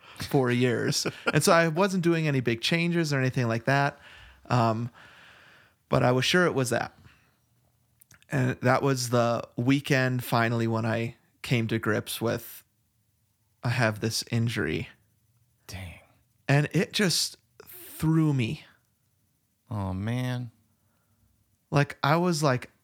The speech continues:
Speaker 1: on my bed crying.
Speaker 2: <laughs> Oh, no, dude.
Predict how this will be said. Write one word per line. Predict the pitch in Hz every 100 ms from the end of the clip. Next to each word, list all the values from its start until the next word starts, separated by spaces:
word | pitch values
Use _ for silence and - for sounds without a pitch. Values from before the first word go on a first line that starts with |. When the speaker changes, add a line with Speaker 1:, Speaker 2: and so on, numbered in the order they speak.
| -
Speaker 1:
on | 135 156
my | 170 156
bed | 127 - 120 131 135 139 143 _ _ _ _ - - - _ _ _ _ _ _ _ _ - - - _ _ _
crying. | - - 190 190 196 147 107 -
Speaker 2:
<laughs> | - - - _ _ -
Oh, | 170 180 160
no, | 147 143 156 165 170 - 156 147 208
dude. | -